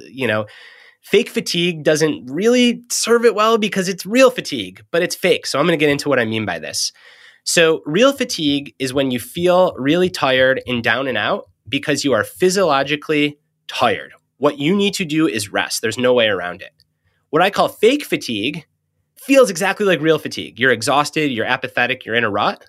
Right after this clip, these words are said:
but there's no underlying biological reason for it. You have no reason to feel that tired. And they require two very different responses.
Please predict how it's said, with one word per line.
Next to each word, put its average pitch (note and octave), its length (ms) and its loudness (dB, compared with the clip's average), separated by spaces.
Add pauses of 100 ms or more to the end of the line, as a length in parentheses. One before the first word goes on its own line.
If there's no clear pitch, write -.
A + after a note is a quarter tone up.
(380)
but E3 140 2
there's E3 180 -2
no F#3 340 2
underlying C#3 680 0
biological A2+ 720 -2
reason F#2+ 320 -6
for C#2 260 -16
it. - 100 -20
You B2+ 100 -8
have C#3 120 0
no D3 260 2
reason B2+ 540 0
to G2+ 100 -8
feel G2+ 240 -4
that F2+ 180 -6
tired. E2 340 -12 (720)
And D3+ 320 2 (240)
they D#3+ 360 -2
require F3 460 2
two D#3+ 240 -8
very D3 320 0
different A#2 680 -2 (120)
responses. - 760 -6